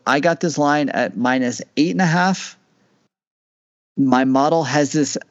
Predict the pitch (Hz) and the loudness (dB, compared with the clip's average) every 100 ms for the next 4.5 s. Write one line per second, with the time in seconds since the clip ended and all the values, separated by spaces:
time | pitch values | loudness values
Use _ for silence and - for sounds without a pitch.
0 | _ - - _ 135 127 127 127 139 156 | _ -20 -20 _ -2 2 2 4 2 2
1 | 151 135 - 147 180 185 - 175 170 - | 0 -2 0 2 2 0 0 0 0 0
2 | 156 147 135 123 127 135 170 175 - _ | 2 2 0 0 0 2 0 -2 -4 _
3 | _ _ _ _ - 135 147 143 147 147 | _ _ _ _ -2 2 2 2 0 2
4 | 143 - 160 185 - | 0 0 0 0 -4